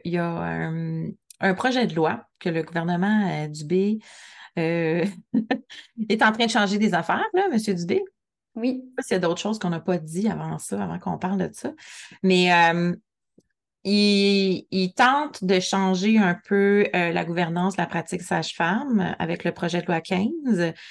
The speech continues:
Speaker 1: Est-ce que tu peux nous en parler, là, au meilleur de ta connaissance, euh, du dossier ? <laughs>
Speaker 2: Oui, c'est des questions qui sont complexes, là. J'avoue que j'ai pas lu, tu sais, tout le projet de loi. Moi, je,
Speaker 1: Ouais.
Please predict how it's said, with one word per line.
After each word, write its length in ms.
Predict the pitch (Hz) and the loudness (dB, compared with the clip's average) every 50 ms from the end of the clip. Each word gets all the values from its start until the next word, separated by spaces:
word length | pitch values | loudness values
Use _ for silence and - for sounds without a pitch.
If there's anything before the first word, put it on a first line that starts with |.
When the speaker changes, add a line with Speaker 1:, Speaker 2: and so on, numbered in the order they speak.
| - - - - - | -20 -20 -12 -4 0
Speaker 1:
Est-ce 300 | 160 165 160 - - - | 0 0 0 -2 -6 -12
que 680 | - - 180 180 180 185 190 190 190 185 185 185 185 185 | -6 -2 0 2 2 4 4 4 4 4 4 2 0 -2
tu 140 | - - - _ _ | -6 -14 -18 _ _
peux 180 | - 196 196 196 | -2 0 2 4
nous 200 | 202 196 180 185 | 4 2 2 2
en 120 | 180 180 | 0 0
parler, 320 | 180 180 175 165 175 196 196 | 2 0 0 0 0 0 0
là, 180 | 196 180 - - | 0 0 0 0
au 220 | - 170 165 170 | -2 0 0 0
meilleur 320 | 170 165 165 170 170 175 | 0 0 2 2 2 0
de 80 | 170 170 | 0 0
ta 140 | 165 175 170 | -2 -2 -2
connaissance, 720 | - 175 170 165 170 175 - - 185 185 185 185 185 - 185 | -2 -2 -2 0 0 -2 -2 0 0 0 0 0 -2 -2 -2
euh, 100 | 175 175 | -2 -2
du 140 | 160 165 165 | -2 -2 -2
dossier ? 760 | 175 180 170 170 170 - - - 185 175 202 330 320 - - _ _ | 0 0 0 0 -4 -6 -4 -2 2 2 2 2 0 -2 -6 _ _
<laughs> 1000 | 247 262 - - 226 220 - - 320 330 - - 285 285 285 277 269 233 214 196 - _ _ _ _ _ _ _ _ _ _ - | -4 -4 -2 -4 -6 -6 -6 -10 -10 -8 -8 -8 -6 -6 -6 -4 -4 -6 -6 -8 -12 _ _ _ _ _ _ _ _ _ _ -6
Speaker 2:
Oui, 400 | 208 214 190 208 233 269 523 - - | -4 -4 -2 0 0 0 0 0 -2
c'est 180 | - - - | -8 -8 -8
des 160 | 208 190 208 202 | -6 -6 -4 -2
questions 320 | 220 208 214 - 262 311 | -2 -2 0 0 -2 -2
qui 120 | 320 - | -2 -2
sont 160 | - 254 220 214 | -2 -4 -4 -2
complexes, 500 | - 233 220 202 220 226 320 427 - - | -4 -4 -4 -2 -2 -2 -2 -2 -2 -2
là. 120 | 311 311 | -2 -2
J'avoue 300 | 294 247 190 190 196 254 | 0 0 -2 -2 -2 -4
que 60 | 240 | -6
j'ai 140 | 240 220 202 | -4 -6 -6
pas 180 | 208 - 247 226 | -2 0 0 0
lu, 460 | 233 220 220 214 226 247 254 254 262 | 0 -2 -4 -2 0 2 2 2 2
tu 80 | 254 262 | 0 -2
sais, 140 | - 220 220 | -4 -4 -2
tout 140 | - 240 247 247 | -2 -4 -4 -2
le 160 | 240 202 202 | -4 -6 -6
projet 380 | - - 202 196 196 202 190 | -6 -4 -4 -4 -2 -2 -4
de 80 | 190 208 | -4 -4
loi. 340 | 214 220 226 226 226 220 226 | -6 -4 -4 -4 -4 -4 -6
Moi, 120 | 208 196 185 | -6 -8 -4
je, 60 | 175 | -2
Speaker 1:
Ouais. 140 | 175 175 - | -2 -2 -2